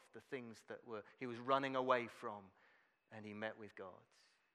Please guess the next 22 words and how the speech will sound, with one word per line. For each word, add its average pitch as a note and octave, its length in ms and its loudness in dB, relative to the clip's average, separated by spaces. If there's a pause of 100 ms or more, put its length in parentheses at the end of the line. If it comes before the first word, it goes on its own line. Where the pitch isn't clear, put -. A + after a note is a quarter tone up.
(2000)
I G#2+ 80 -20
trust - 320 -10
that A2+ 100 -12
this A2+ 240 -10
morning A2+ 400 -12 (420)
you've G#2 120 -18
been A2+ 180 -4
able A2 180 -4 (100)
to A2+ 60 -10
lift A2+ 280 -10
your A2+ 160 -10
eyes A2 340 -16 (1300)
to - 60 -20
the A2 140 -16
God A#2 400 -2
who A#2 80 -6
is G#2 140 -8
here G#2+ 220 -6
to A2 80 -14
meet G#2 260 -12
with G2+ 160 -16
you, G2+ 120 -20